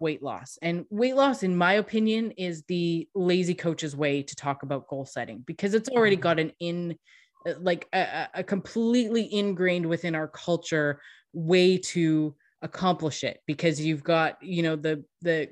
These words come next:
Speaker 1: crap B M I to tell you what your goal should be.
Speaker 2: Mm-hmm.
Speaker 1: You've got
Speaker 2: Yeah.
Speaker 1: the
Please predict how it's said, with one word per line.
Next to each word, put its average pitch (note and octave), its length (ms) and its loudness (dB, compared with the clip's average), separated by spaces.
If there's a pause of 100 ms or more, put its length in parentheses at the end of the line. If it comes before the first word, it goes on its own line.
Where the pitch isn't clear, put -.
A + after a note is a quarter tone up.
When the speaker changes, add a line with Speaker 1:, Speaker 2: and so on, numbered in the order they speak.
Speaker 1:
crap F#3+ 460 0
B F#3 180 0
M E3+ 180 0
I D3+ 220 2
to - 160 -12
tell D#3+ 180 -2
you D#3 340 -2
what E3+ 200 -2
your D#3+ 120 -6
goal D#3 320 0
should E3 480 -2
be. D#3 120 0
Speaker 2:
Mm-hmm. D3 680 0
Speaker 1:
You've E3+ 120 -4
got E3+ 340 4
Speaker 2:
Yeah. C#3 180 4
Speaker 1:
the E3+ 280 0